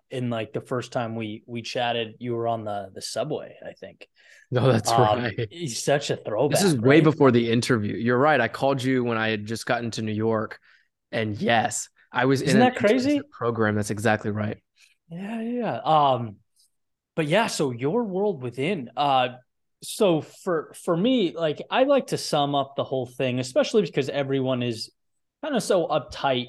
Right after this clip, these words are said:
Speaker 1: about the whole career trajectory thing. I like to come at it from an entire, sort of an opposite angle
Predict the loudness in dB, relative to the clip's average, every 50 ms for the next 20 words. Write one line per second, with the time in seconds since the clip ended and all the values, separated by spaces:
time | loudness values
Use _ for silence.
0 | -10 _ -12 -10 -6 -2 0 2 2 0 0 -2 -6 -12 _ _ _ _ -10 -8
1 | -6 -4 -4 -4 -4 -4 -6 -6 -6 -8 -8 -10 -12 -14 _ -12 -10 -2 2 4
2 | 4 4 2 0 -2 -2 -2 0 2 0 0 -2 -4 -6 -10 -12 -4 -2 -2 -2
3 | -2 -4 -6 -6 -6 -6 -8 -8 -10 -10 -8 -8 -12 -14 -16 _ _ _ _ _
4 | _ _ _ _ _ -4 0 2 2 2 2 0 0 -4 -2 -2 -2 0 0 0
5 | 0 -2 -4 -4 -4 -4 -4 -6 -6 -6 -6 -4 -2 -2 -2 -2 -2 -4 -6 -6
6 | -10 -12 -16 -18 -10 -8 -6 -6 -4 -6 -6 -6 -4 -2 -2 -2 -4 -6 -8 -8
7 | -10 -8 -8 -8 -8 -8 -8 -8 -6 -4 -4 -4 -6 -8 -14